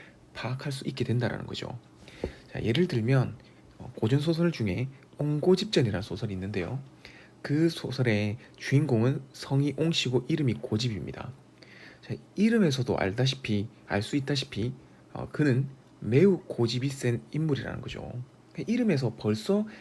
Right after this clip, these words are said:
그 인물의 성격을 드러내주고 있다라는 겁니다. 두 번째, 유충열전이라는 소설을 보면 주인공이 충렬입니다.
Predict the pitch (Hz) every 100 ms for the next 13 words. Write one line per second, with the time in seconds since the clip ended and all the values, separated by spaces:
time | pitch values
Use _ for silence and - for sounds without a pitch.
0 | - - 123 143 151 131 139 139 - -
1 | - 131 135 143 151 139 - 147 131 92
2 | - - 135 143 - - - - 123 -
3 | - - - - - - - 131 160 113
4 | 104 113 - 247 214 - 113 101 101 113
5 | 117 113 101 127 113 - 147 196 170 147
6 | 135 - - - 254 208 92 - - -